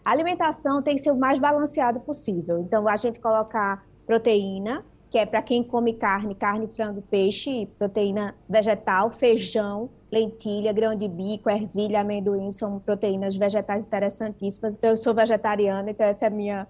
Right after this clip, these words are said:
<laughs> é minha praia de proteína. E colocar fruta e verdura. Então,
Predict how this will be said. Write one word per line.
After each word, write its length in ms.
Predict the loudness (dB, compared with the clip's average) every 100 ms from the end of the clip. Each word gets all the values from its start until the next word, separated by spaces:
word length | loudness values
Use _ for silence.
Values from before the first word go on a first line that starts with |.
| -16
<laughs> 180 | -20 -4
é 120 | 0
minha 300 | 2 4 2
praia 440 | 2 2 2 2 0
de 80 | -4
proteína. 760 | -6 -4 0 0 0 -4 -6 -10 -20 -20 -10 -4
E 100 | 0
colocar 480 | 2 2 0 -6 -6
fruta 440 | -2 2 2 2 2
e 80 | 4
verdura. 640 | 2 2 2 2 2 0
Então, 320 | 0 0 0